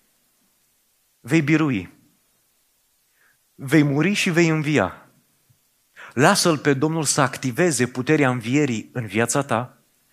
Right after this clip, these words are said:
și pentru că Iisus Hristos te-a iertat, folosește și tu versetul douăzeci și opt ca pe o promisiune. „Voi învia și voi merge înaintea omului și înaintea oamenilor care m-au întristat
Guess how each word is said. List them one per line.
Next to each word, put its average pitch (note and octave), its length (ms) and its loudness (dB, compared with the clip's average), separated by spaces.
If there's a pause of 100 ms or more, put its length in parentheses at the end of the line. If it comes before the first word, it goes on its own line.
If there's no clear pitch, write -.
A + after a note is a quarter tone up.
(280)
și - 140 -2
pentru D3 220 0
că D#3 100 -2
Iisus D3+ 360 0
Hristos E3+ 440 -4
te-a E3 120 0
iertat, C#3 580 -2 (800)
folosește D#3+ 520 2
și E3 140 -2
tu D#3+ 120 -4
versetul C#3 460 0
douăzeci C#3 360 2
și - 160 -2
opt - 360 -6 (520)
ca D#3 140 4
pe D#3 120 -2
o C#3+ 120 2
promisiune. C3+ 680 -2
„Voi A#2+ 240 -2
învia C3+ 520 2 (840)
și - 140 0
voi C#3 180 4
merge E3 460 4
înaintea D#3+ 640 2
omului C#3 540 0
și - 140 -4
înaintea D#3 360 0
oamenilor D3+ 480 4
care D3 200 4
m-au D3 200 2
întristat C#3+ 720 -2